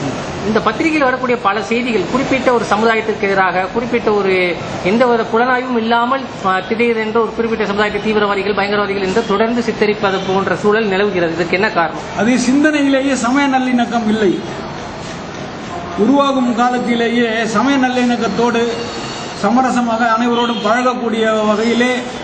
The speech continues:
Speaker 2: ஒரு பிள்ளை வளர்த்தெடுக்கப்பட வேண்டும். ஆனால் எல்லாமே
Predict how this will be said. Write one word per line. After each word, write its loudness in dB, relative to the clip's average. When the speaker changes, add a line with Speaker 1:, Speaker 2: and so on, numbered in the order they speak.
Speaker 2:
ஒரு 0
பிள்ளை 2
வளர்த்தெடுக்கப்பட 2
வேண்டும். 0
ஆனால் 2
எல்லாமே 2